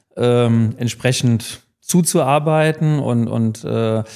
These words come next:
wir mussten, oder wir, das war, heute würde man sagen, ein Spin-off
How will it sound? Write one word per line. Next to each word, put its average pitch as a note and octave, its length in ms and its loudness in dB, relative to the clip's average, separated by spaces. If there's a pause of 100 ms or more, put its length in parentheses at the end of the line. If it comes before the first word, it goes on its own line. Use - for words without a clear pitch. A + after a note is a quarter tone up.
(640)
wir A2+ 320 0
mussten, B2+ 300 2
oder B2 140 2
wir, A#2 140 2
das - 380 -6
war, B2 260 2 (360)
heute A#2+ 260 -2
würde B2+ 160 0
man B2 180 2
sagen, A#2+ 320 0
ein A2+ 100 -2
Spin-off - 800 -2